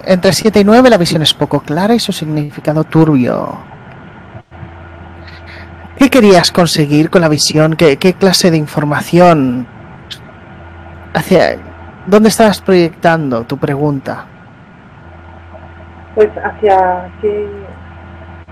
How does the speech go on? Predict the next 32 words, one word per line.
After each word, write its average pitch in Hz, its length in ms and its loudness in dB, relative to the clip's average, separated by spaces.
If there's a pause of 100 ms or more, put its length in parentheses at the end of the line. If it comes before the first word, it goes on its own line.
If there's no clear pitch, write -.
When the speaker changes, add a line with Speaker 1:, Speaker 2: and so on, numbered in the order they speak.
(500)
Speaker 2:
¿Qué 220 140 6
iba 220 100 6
a - 80 2
pasar? 185 400 -2
¿Qué, 202 160 0 (300)
por, 190 160 0
por 185 160 -6
qué 214 100 2
necesito? 226 440 0
¿Por 180 120 -8
qué 208 80 -2
to-, 226 160 0 (100)
estoy 196 360 -2
yo 175 180 -4
ahí 170 220 0
ahora? 143 360 -2 (800)
Y 196 80 0
oigo 196 180 4
las 190 200 2
voces 185 320 -8
de 175 80 -12 (100)
fuera, 175 420 -2
gritando 180 520 -8
de 165 80 -12
la 165 140 -18
gente. 180 380 -14 (140)
¿Qué, 190 160 -10
qué 202 80 -8
iba 180 220 -8
a 170 60 -8 (120)
hacer? 165 140 -14 (2250)
Speaker 1:
Pues, 127 1700 -2